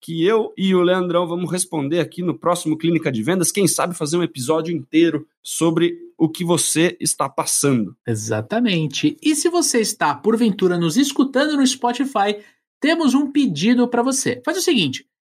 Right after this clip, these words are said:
Speaker 2: pega o play do, do Spotify, clica no nosso logo. Exatamente, no logo você vai acessar a página inicial, rola lá pra cima,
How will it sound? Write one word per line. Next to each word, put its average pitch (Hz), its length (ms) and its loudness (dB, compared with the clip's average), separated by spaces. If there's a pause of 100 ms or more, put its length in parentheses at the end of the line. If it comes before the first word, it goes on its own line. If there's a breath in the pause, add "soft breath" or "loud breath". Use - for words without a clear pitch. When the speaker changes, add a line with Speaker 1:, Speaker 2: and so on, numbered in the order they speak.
Speaker 2:
pega 277 220 0
o 277 100 -4
play 240 260 0
do, 208 300 2
do 185 140 -4
Spotify, 190 580 -4
clica 285 340 -2
no 277 120 2
nosso 254 340 2
logo. 202 540 0
Exatamente, 196 580 -2
no 220 80 2
logo 202 300 2
você 190 200 -4
vai 196 120 0
acessar 185 520 -2
a 180 80 0
página 175 480 0
inicial, 185 520 0
rola 185 240 2
lá 185 100 2
pra 190 180 -4
cima, 175 380 -2